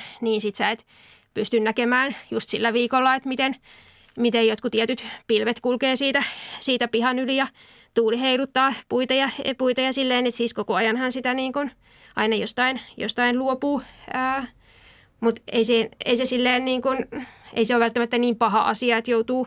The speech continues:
luopumaan, ettei kaikkia tarvitse silleen pystyäkään toteuttamaan, vaan silleen sitä sit niin kuin arvostaakin enemmän sitä, mitä on toteuttanut, et kun on myös jäänyt silleen vaikka haaveeksi monet asiat ja, ja silleen, että niillä on sit vähän niin kuin se,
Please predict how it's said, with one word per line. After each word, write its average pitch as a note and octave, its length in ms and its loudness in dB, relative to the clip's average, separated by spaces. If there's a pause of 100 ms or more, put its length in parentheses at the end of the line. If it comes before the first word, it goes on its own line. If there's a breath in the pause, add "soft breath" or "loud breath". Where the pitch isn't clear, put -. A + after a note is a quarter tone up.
(140)
luopumaan, B3 480 2
ettei A#3 240 0
kaikkia A3 360 0
tarvitse A3+ 340 -2
silleen A#3 320 -2 (240 soft breath)
pystyäkään A#3 720 0
toteuttamaan, B3 760 0
vaan A3+ 160 2
silleen A3 360 0 (460 loud breath)
sitä A3 240 0
sit A3 140 2
niin A#3 140 4
kuin A3+ 140 2
arvostaakin A3+ 560 2
enemmän A#3+ 340 2
sitä, A#3+ 240 0
mitä B3 340 0
on A#3 240 0
toteuttanut, A#3+ 560 0
et B3 120 -4
kun C4 280 -4
on B3 200 0
myös A#3+ 320 0 (180)
jäänyt B3 300 0
silleen A#3+ 440 -2
vaikka - 240 -2
haaveeksi B3 460 0
monet C4 240 -2
asiat C4+ 320 -4
ja, F#4+ 100 -6 (600 soft breath)
ja A3 80 0
silleen, A3+ 340 2
että A#3+ 100 -2
niillä A#3+ 180 2
on A#3+ 60 0
sit A#3+ 140 -2
vähän A#3+ 200 0
niin A#3+ 100 0
kuin C4+ 80 -2
se, B3 120 -4